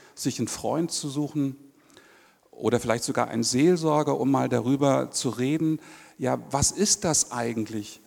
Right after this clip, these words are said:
was in mir mich davon abhält, Jesus fröhlich zu bezeugen?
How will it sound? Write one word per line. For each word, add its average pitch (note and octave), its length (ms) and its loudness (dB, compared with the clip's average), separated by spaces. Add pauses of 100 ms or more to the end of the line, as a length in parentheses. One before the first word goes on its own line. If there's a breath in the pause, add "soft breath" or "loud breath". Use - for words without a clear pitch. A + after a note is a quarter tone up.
was A#2+ 640 0
in B2+ 260 4
mir D#3 480 4 (300 loud breath)
mich C3 160 2
davon B2+ 440 2
abhält, C3+ 840 0 (240 loud breath)
Jesus D3+ 520 4
fröhlich D3 560 0
zu C#3 120 -6
bezeugen? A#2 760 -8